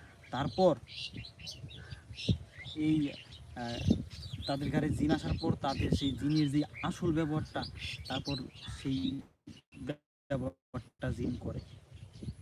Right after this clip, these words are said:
বুঝাইতে পারছি? তো ওই জিন যেমন ধরেন, আহ, আসবে, আসে মিষ্টি খাবে, লাফালাফি করবে, নাচবে, গান গাইবে,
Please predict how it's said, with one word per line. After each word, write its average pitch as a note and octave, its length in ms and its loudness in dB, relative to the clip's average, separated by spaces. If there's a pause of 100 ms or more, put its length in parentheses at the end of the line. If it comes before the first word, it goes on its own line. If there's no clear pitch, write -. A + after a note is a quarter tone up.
বুঝাইতে C3+ 280 0
পারছি? - 280 -2 (400)
তো D4 160 -6
ওই D#3 100 6
জিন D3 460 6 (840)
যেমন D3 180 6
ধরেন, C#3 380 4
আহ, C3 760 -2
আসবে, C3+ 440 2
আসে C3 200 0
মিষ্টি C#3+ 340 2
খাবে, C3 220 0
লাফালাফি B2+ 440 0
করবে, B2 280 -2
নাচবে, B2 480 -2
গান A#2+ 240 -2
গাইবে, A#2 300 -2